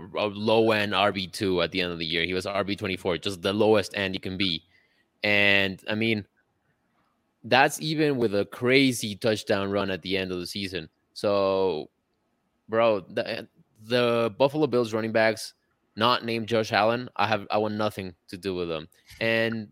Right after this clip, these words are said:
we've seen what Zach Moss can do, so much so that the Bills also saw what he can do and got on,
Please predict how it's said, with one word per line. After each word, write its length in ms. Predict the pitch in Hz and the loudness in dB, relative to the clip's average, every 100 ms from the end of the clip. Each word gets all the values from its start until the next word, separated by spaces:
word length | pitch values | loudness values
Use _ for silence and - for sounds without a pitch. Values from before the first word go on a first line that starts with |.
| _ _ _ _ 131 | _ _ _ _ -6
we've 180 | 185 | -6
seen 280 | 180 143 147 | -6 -4 -2
what 120 | 143 | -2
Zach 280 | 117 127 131 | 0 2 2
Moss 260 | 135 135 - | -2 -6 -6
can 140 | 151 | -6
do, 240 | 143 151 147 _ _ _ _ | -4 -4 -6 _ _ _ _
so 180 | 113 135 | -4 0
much 220 | 139 131 | 2 0
so 260 | - 123 127 | 2 4 4
that 260 | 120 95 92 | 2 -2 0
the 420 | 113 110 104 101 | 2 2 0 -2
Bills 420 | 87 107 135 127 | -2 0 0 0
also 220 | 113 127 | -2 -4
saw 180 | 120 120 | -2 0
what 160 | 120 117 | 0 -2
he 80 | |
can 160 | 117 120 | -4 -4
do 240 | 117 123 | -2 -2
and 120 | 104 92 | -2 -2
got 160 | 104 | 0
on, 380 | 107 104 104 90 | 2 0 -4 -10